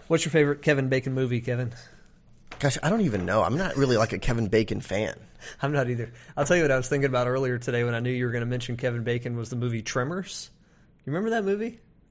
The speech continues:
Speaker 2: Is that the thing where, where there's, like, things in the sand
Speaker 1: The
Speaker 2: that
Speaker 1: huge
Speaker 2: are, like,
Speaker 1: worms that
Speaker 2: oh
Speaker 1: come out?
Speaker 2: my gosh,
Speaker 1: What
Speaker 2: that's
Speaker 1: a,
Speaker 2: a terrible
Speaker 1: what a movie.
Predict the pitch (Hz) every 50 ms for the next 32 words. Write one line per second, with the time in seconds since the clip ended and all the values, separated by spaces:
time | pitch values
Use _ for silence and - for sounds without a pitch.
0 | - - 143 254 277 403 403 - 269 226 208 185 160 - 143 135 - 131 131 -
1 | 143 110 - - 135 147 127 143 135 120 110 - 127 120 123 127 127 123 123 123
2 | 117 - 113 110 113 110 110 104 143 143 143 143 143 131 - 139 139 - 233 220
3 | 185 165 147 131 127 127 117 101 92 95 98 117 117 117 98 - - - - 143
4 | 123 123 - - - - - 330 311 254 190 139 151 - - 160 - - -